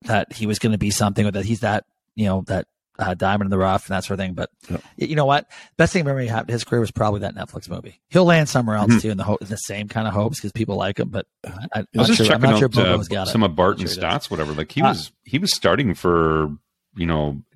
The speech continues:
Speaker 3: Denver. Like, two, yeah, t-,
Speaker 1: Uh, playoff, yeah, he
Speaker 3: two thousand seventeen,
Speaker 1: was there.
Speaker 3: two thousand twenty, right? Like, so
Speaker 1: Yeah.
Speaker 3: he's
Speaker 2: Yeah.
Speaker 3: got, he's got some experience between twelve to
Speaker 2: Yeah.
Speaker 3: fifteen points a game. So.
Speaker 1: Yeah,
Speaker 3: Uh-huh.
Speaker 1: assuming,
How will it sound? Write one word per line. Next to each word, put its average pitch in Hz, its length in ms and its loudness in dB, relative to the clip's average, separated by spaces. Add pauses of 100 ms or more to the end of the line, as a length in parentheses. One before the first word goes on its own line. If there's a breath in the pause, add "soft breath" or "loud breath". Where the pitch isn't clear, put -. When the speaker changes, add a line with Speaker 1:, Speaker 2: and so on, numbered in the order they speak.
(140)
Speaker 3:
Denver. 90 560 4 (400)
Like, 80 240 0 (340)
two, 123 140 2 (360)
yeah, 131 240 4 (560 loud breath)
t-, - 280 -4
Speaker 1:
Uh, 120 240 2
playoff, 117 400 4
yeah, 127 140 6
he 113 80 2
Speaker 3:
two 113 40 2
thousand - 0 -
seventeen, - 0 -
Speaker 1:
was 104 80 -2
there. 104 80 0
Speaker 3:
two 104 120 2
thousand 98 160 -2
twenty, 104 360 -4
right? 85 220 -4
Like, 98 80 -4
so - 60 -8
Speaker 1:
Yeah. - 20 -8
Speaker 3:
he's 117 120 -6
Speaker 2:
Yeah. 101 60 2
Speaker 3:
got, 151 220 4
he's - 540 -20
got 117 200 2
some 120 300 2
experience 123 760 0
between 110 540 0
twelve 110 440 2
to 113 60 2
Speaker 2:
Yeah. 113 180 6
Speaker 3:
fifteen 117 400 -2
points 117 300 -2
a 92 40 -12
game. 131 320 0 (1040)
So. 95 320 2 (1500)
Speaker 1:
Yeah, 226 220 6
Speaker 3:
Uh-huh. 220 80 6
Speaker 1:
assuming, - 460 4